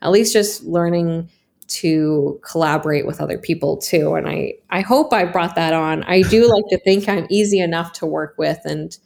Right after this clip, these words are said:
it's something I do too. I, a lot of people are kinda shocked when I'm so willing to, like, give people writing, writers credit for things. And I'm like, "Well, yeah, I mean, they helped." I gave them the script. I showed them what I was working on.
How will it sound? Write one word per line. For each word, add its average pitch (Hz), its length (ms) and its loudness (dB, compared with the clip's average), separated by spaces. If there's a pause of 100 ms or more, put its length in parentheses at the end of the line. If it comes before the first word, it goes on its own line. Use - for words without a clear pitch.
(720)
it's 220 180 2
something 285 360 0
I 220 120 2
do 196 300 2
too. 196 580 2
I, - 300 -6 (360)
a 196 100 2
lot 202 180 0
of 233 80 -2
people 240 240 -2
are 180 100 -2
kinda 185 200 -2
shocked 175 440 -4
when 180 120 -2
I'm 160 320 -4
so 175 200 0
willing 165 400 0
to, 180 160 -10
like, 151 180 -4
give - 200 -6
people 170 320 -4
writing, 175 800 -4
writers 180 420 -2
credit 214 460 -2
for 226 100 -2
things. 226 400 0
And 180 100 -4
I'm 165 100 -10
like, 156 260 -10 (360)
"Well, 262 100 4
yeah, 339 180 4
I 170 160 0
mean, 185 200 0
they 202 140 2
helped." 190 440 -4 (800)
I 185 120 2
gave 180 240 4
them 185 180 0
the 165 60 -2
script. 190 400 -2
I 160 80 0
showed 170 260 -2
them 175 140 -2
what 160 100 -4
I 151 80 -4
was 147 160 -6
working 160 320 -2
on. 247 320 -2